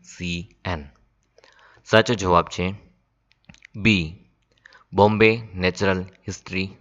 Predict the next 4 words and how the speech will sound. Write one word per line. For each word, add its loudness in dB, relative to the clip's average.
સોસાયટી. -6
જો 2
મિત્રો, 0
તમને 4